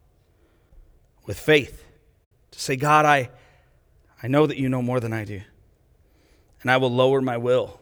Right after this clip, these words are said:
before yours." When do you struggle with the prideful judgment towards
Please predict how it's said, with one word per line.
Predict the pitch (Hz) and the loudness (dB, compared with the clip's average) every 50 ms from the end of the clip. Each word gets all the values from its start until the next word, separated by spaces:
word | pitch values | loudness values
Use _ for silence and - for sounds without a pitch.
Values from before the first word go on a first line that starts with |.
| _ _ _ | _ _ _
before | 120 107 - - 123 113 | -16 -14 -8 -6 -4 -4
yours." | 107 110 117 123 110 - - - - - - - - - - - _ _ _ _ _ _ _ _ _ _ _ _ _ _ _ _ _ _ _ _ _ _ | -2 -2 -4 -4 -6 -8 -10 -12 -14 -16 -16 -18 -18 -20 -20 -20 _ _ _ _ _ _ _ _ _ _ _ _ _ _ _ _ _ _ _ _ _ _
When | - 147 180 202 | -2 -2 0 0
do | 196 | 0
you | 180 165 180 208 | -2 -2 -4 -4
struggle | 185 - - - - 139 131 117 127 123 | -6 -6 -6 -2 0 0 0 0 -2 -4
with | 120 123 113 - - - - - _ _ _ _ _ _ _ _ _ _ _ _ _ _ _ | -4 -4 -6 -8 -10 -16 -20 -20 _ _ _ _ _ _ _ _ _ _ _ _ _ _ _
the | - 135 131 | -6 -6 -6
prideful | - - - 160 170 170 165 160 135 - 139 139 | -4 0 2 4 4 4 4 2 -2 -4 -6 -6
judgment | 131 117 143 151 160 147 - 135 135 131 - | -4 0 2 2 2 2 0 -4 -6 -6 -8
towards | - - 139 143 151 151 151 143 127 - - - - - - - | -8 -6 -2 2 4 4 4 2 0 -4 -8 -8 -8 -10 -12 -18